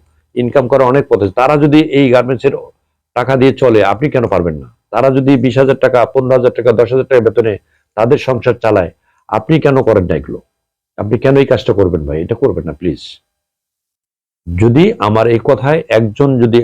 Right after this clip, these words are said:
সচেতন হয়, একজন যদি মনে করে যে না, এটা ঠিক না, আমি সার্থক, আমার সার্থকতা সেখানে আসবে। আমি আবারও অনুরোধ করব, যারা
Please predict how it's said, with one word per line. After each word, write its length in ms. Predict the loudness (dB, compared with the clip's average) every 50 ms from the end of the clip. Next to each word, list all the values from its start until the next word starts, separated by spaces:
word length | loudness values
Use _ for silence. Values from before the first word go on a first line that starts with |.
| -2 -6
সচেতন 460 | _ -10 -6 -6 -4 -2 -2 -2 -2
হয়, 240 | -2 -2 -2 -4 -6 -10 _ _ _ _ _ _ 0
একজন 380 | 0 2 2 2 2 2 4
যদি 200 | 4 4 4 4
মনে 280 | 2 2 2 2 2 2
করে 200 | 2 2 0 2
যে 80 | 0 0
না, 80 | -2
এটা 140 | 0 -2 -4
ঠিক 280 | -4 -4 -4 -4 -4 -4
না, 220 | -6 -8 -8 -8 _ _ _ _ _ _ _ _ _ _ _ _
আমি 220 | -6 -2 0 0 0
সার্থক, 440 | 0 -2 -4 -4 -4 -4 -6 -6 -6 _ _ _ _ _ _ _ _ _ _ _ _ _ _ _ _ _ _ _ _ _ _ _ _ _ _ _ _ _ _ _ _ _
আমার 240 | -4 -2 0 0 0
সার্থকতা 460 | 0 -2 -2 -2 0 0 0 0 0
সেখানে 420 | -2 -2 -2 -2 0 0 0 2 0
আসবে। 320 | 0 -2 -4 -8 -12 -12 _ _ _ _ _ _ _
আমি 200 | -6 -2 0 0
আবারও 280 | 2 2 2 2 2 2
অনুরোধ 260 | 2 2 2 0 0
করব, 420 | 0 -2 -4 -2 -2 -4 -8 -8 _ _ _ _ _ _ _ _ _ _ _ _ _ _ -10
যারা 540 | -2 -2 0 2 2 2 0 0 -2 -8